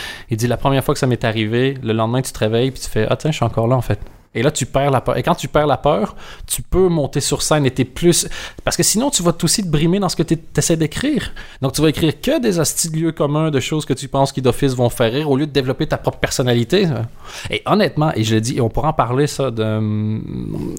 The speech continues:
en faire peut-être même un podcast au complet là-dessus. La meilleure chose, je crois, en tout cas, moi, c'est la me-, pas vrai, je vais pas faire de généralisation. Moi, un des trucs qui m'a le plus aidé pour tout ce que je fais professionnellement, c'est d'aller chez le psy.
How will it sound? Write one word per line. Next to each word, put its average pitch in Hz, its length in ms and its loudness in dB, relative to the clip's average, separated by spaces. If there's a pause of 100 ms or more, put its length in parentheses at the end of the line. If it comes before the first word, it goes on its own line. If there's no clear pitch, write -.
(120)
en 107 100 -6
faire 143 200 0
peut-être 131 160 2
même 143 140 2
un 123 80 4
podcast - 420 0
au 120 40 0
complet 120 320 0
là-dessus. 135 380 2 (2000)
La 117 140 0
meilleure 170 280 4
chose, 151 440 2
je - 120 -6
crois, 127 220 0
en 123 60 0
tout - 80 -8
cas, 131 100 4
moi, 120 300 2
c'est - 140 -2
la 123 100 2
me-, 127 100 -6
pas 127 140 0
vrai, 107 120 -2
je 104 60 -6
vais 117 40 -6
pas 151 100 -2
faire 147 100 0
de 135 80 2
généralisation. 110 640 -2 (220)
Moi, 147 200 4
un 147 80 2
des 135 60 0
trucs 147 200 0
qui 135 60 -6
m'a 107 100 2
le 104 60 -2
plus - 280 0
aidé 127 240 2
pour - 180 -8
tout - 160 -2
ce - 80 -2
que 151 80 0
je - 140 -4
fais 143 100 4
professionnellement, 113 640 0 (280)
c'est 120 100 -2
d'aller 113 180 4
chez 120 120 0
le 107 80 0
psy. - 200 -2